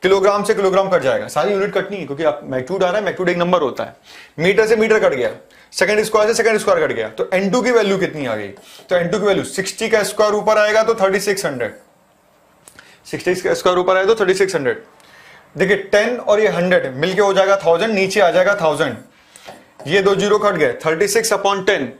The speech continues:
थर्टी सिक्स upon ten, three point six, ये हमारा हो गया, एन वन यू one is equal to N two U two।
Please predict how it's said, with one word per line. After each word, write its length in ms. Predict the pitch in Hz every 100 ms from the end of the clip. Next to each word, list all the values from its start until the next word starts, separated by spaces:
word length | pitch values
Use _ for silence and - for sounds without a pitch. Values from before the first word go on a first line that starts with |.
| -
थर्टी 180 | 151 180
सिक्स 280 | 208 202 190
upon 340 | 185 226 262 -
ten, 200 | 175 123 - - - -
three 140 | 190
point 280 | 185 156 123
six, 280 | - - - _ _ _ _ _ _ _ -
ये 120 | 147 175
हमारा 260 | 139 123
हो 160 | 113 104
गया, 440 | 110 - _ 143
एन 80 | 160
वन 180 | 175 165
यू 100 | 160
one 200 | 160 160
is 80 | 160
equal 180 | 170 160
to 120 | 226 254 - - 156
N 120 | 151
two 140 | 147
U 60 |
two। 100 | 120